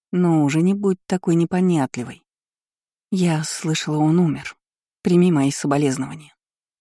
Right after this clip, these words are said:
Быстро сработал инспектор Харди. «Да-да», —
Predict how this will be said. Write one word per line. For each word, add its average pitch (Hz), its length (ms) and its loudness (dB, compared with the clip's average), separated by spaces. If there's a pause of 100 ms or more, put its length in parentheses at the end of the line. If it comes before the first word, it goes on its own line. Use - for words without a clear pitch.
Быстро 233 360 0
сработал 220 520 -2
инспектор 170 480 -4
Харди. - 440 -6 (840)
«Да-да», — 196 540 2